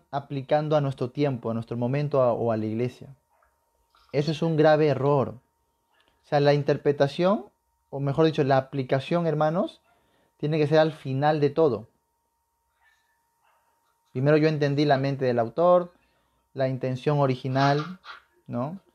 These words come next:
Todo lo que era para los lectores de ese tiempo, de ese momento.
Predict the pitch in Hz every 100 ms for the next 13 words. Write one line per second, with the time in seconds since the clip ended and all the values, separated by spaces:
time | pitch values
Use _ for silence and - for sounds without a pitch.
0 | _ _ _ _ _ - 170 196 190 175
1 | 156 156 156 165 170 156 143 135 131 131
2 | - 135 135 - 160 165 143 - 147 190
3 | 196 - 175 - 185 175 120 107 107 139
4 | 147 156 165 185 120 -